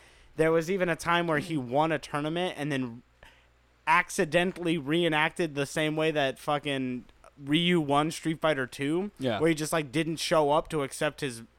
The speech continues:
Speaker 1: awards. That, like, actually happened.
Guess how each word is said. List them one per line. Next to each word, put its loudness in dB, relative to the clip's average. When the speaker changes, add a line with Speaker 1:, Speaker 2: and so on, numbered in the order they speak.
Speaker 1:
awards. -2
That, 4
like, 0
actually 4
happened. 0